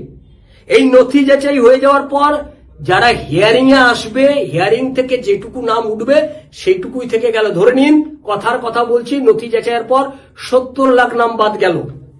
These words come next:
এই সত্তর লাখের মধ্যে হিয়ারিং এ কুড়ি লাখ লোকের নাম তোলা গেল, তাহলে পঞ্চাশ লাখ লোকের নাম এখানে বাদ যাচ্ছে।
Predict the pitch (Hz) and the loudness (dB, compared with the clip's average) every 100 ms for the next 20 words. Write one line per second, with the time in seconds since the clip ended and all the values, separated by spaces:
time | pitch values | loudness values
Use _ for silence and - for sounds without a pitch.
0 | _ _ _ - - _ 208 269 - 269 | _ _ _ -20 -20 _ 2 2 2 0
1 | 262 285 277 277 285 285 285 285 285 196 | 2 0 2 0 0 0 0 0 0 2
2 | 202 240 269 285 277 277 277 277 262 262 | 2 2 2 -2 -2 -2 0 -2 0 -2
3 | 269 269 247 277 285 262 254 254 262 247 | -2 -2 0 0 0 -2 -2 0 2 4
4 | - - - _ _ _ _ _ _ _ | 2 -2 -16 _ _ _ _ _ _ _
5 | _ _ _ _ 175 208 226 208 208 208 | _ _ _ _ 0 0 0 -4 -6 -4
6 | 247 - 233 220 214 214 220 185 214 185 | -8 -4 -4 -2 -4 0 0 0 -2 -4
7 | 202 170 180 156 170 147 - 110 | -4 0 -2 -2 -6 -6 -14 -20